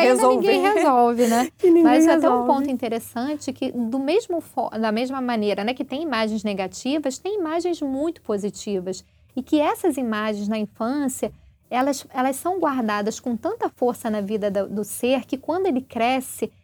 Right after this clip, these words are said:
Speaker 1: vai ajudar a quase resgatar esse caminho,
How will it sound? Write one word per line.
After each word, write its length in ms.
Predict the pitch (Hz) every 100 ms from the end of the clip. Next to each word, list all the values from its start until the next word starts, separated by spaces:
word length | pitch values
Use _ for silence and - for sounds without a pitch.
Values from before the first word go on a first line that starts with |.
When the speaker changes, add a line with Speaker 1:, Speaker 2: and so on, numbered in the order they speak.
| _ _
Speaker 1:
vai 300 | 214 262 311
ajudar 640 | 294 247 233 196 220 254 -
a 240 | 254 240 - -
quase 340 | 302 330 330
resgatar 920 | 294 359 359 294 294 - - 247 311 -
esse 300 | 269 262 294
caminho, 600 | 277 262 233 226 214